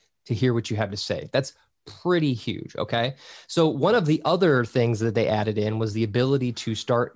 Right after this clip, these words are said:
using subscriptions. So Apple's gonna start cur-, curating their own content and, and releasing a subscription. Now podcasters can flip a switch and turn on subscriptions. So you have the ability to say, "Hey,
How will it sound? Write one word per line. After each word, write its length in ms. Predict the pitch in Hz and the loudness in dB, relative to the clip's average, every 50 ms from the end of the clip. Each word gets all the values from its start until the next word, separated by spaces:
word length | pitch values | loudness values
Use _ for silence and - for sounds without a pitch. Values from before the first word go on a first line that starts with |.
| 107 120 | -10 -6
using 380 | 113 117 131 120 113 123 117 | -2 0 0 2 2 0 0
subscriptions. 720 | 107 - - 110 - - - 110 104 - - - - - - | -2 -4 -8 -10 -8 -4 -4 -4 -4 -4 -8 -10 -10 -8 -6
So 140 | - - - | -8 -6 -4
Apple's 360 | 123 131 147 - 175 165 131 | -2 -2 -2 0 0 0 0
gonna 160 | 123 151 143 135 | 0 0 0 0
start 280 | - - 139 - - | 0 0 -2 -2 -2
cur-, 200 | - - - 156 - | -8 -8 -8 -8 -8
curating 500 | - - - 165 151 147 143 131 131 127 | -8 -4 0 2 4 4 4 4 2 2
their 160 | 120 120 123 | 2 4 4
own 140 | 127 127 131 | 4 2 0
content 580 | - - - 120 113 107 - - 113 113 135 - - - - - - - - - | -2 -2 -2 -2 -2 -2 -2 -2 -2 -2 -2 -4 -8 -20 -20 -20 -20 -18 -8 -4
and, 180 | 139 131 113 107 - | -2 -2 -2 -2 -2
and 280 | - 135 113 117 117 - - | -2 0 0 0 0 -2 -4
releasing 500 | 131 120 117 120 123 120 117 - 123 113 | -2 0 2 2 2 2 2 0 0 0
a 40 | 107 | 0
subscription. 520 | - - 104 - - 117 110 - - 120 | -2 -4 -6 -4 -2 -4 -2 -2 -2 0
Now 160 | 117 117 113 | 0 0 0
podcasters 760 | 107 - - - 175 202 185 - 151 127 120 - - 123 113 - | -2 -4 -6 -4 -4 -4 -2 0 -2 -2 -2 -2 -4 -6 -4 -2
can 140 | - 120 | -2 -4
flip 260 | 110 - - 170 175 170 | -4 -2 -2 -2 0 -2
a 60 | 165 | -2
switch 520 | - - 147 143 139 143 143 - - - - - - _ - | -4 0 2 2 2 2 0 -4 -12 -14 -18 -20 -20 _ -2
and 180 | - 127 123 - | -2 0 0 -2
turn 380 | - - - 160 156 160 160 | -4 -4 -2 0 2 2 0
on 440 | - - 120 117 120 117 117 117 117 - _ _ _ | 0 -2 0 0 0 0 -2 -4 -6 -8 _ _ _
subscriptions. 680 | - - 165 147 - - 233 226 - - - - - - _ - - _ | -8 -6 -6 -4 -2 -2 -2 -2 -2 -6 -6 -8 -10 -20 _ -20 -18 _
So 120 | - - | -2 0
you 200 | 147 131 127 156 | 2 2 4 2
have 200 | 156 139 156 151 | 4 4 2 2
the 120 | 139 139 135 | 2 2 0
ability 400 | 127 113 139 139 139 135 123 117 | 2 4 4 4 4 4 2 0
to 60 | 123 | -2
say, 180 | - - 131 127 | 0 0 2 2
"Hey, 280 | 160 185 135 - - | 2 0 0 -2 -6